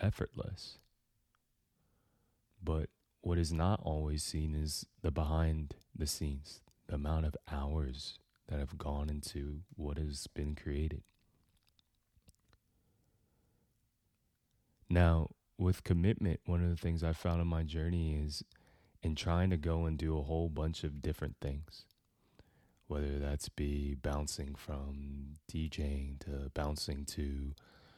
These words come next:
making mashups to then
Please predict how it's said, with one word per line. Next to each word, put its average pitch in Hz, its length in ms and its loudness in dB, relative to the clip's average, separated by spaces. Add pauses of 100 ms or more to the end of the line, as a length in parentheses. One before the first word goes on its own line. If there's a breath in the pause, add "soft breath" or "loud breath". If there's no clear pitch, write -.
(640 loud breath)
making 76 640 2
mashups 76 680 -2
to 78 120 -4
then 71 880 -4